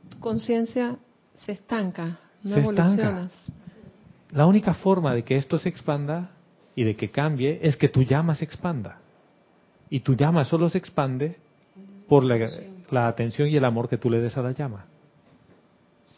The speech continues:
Speaker 2: O sea que, fíjate, no importa cuánta llama violeta invoques, si tu llama del corazón no se expande,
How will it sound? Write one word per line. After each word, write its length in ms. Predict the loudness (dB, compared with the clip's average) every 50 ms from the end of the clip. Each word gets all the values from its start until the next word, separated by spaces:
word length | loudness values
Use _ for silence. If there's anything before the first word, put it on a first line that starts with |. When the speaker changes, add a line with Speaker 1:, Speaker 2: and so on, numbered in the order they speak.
| _ _ _ _ _ -14
Speaker 2:
O 60 | -4 -2
sea 120 | -2 0
que, 200 | 0 0 -2 -4 -8 -18 -2 0
fíjate, 440 | 2 2 2 2 0 -2 -6 -8 -4
no 160 | -2 0 2 2
importa 680 | 2 0 -2 -4 -6 -2 0 0 0 0 -2 -4 -6 -6
cuánta 800 | -6 -10 -4 -2 0 0 0 0 -2 -2 -4 -4 -6 -6 -6 -4
llama 380 | -4 -4 -4 -2 -2 -4 -4
violeta 480 | -2 -2 -2 0 0 0 0 0 -2 -4
invoques, 720 | -4 -2 -4 -4 -4 -2 -2 -2 -2 -6 -12 -14 -14 -14 -20 -20 -20 -20 _ _ _ _ _ _ _ _ _ _ _ _ _ _
si 200 | -16 -10 -10 -8
tu 160 | -4 -4 -4
llama 400 | -2 0 -2 -2 0 0 0 0
del 140 | 0 0 -2
corazón 440 | -2 -4 -4 -4 -4 -6 -8 -6 -6
no 120 | -6 -6
se 100 | -6 -8
expande, 600 | -10 -10 -12 -10 -8 -8 -6 -6 -8 -8 -10 -12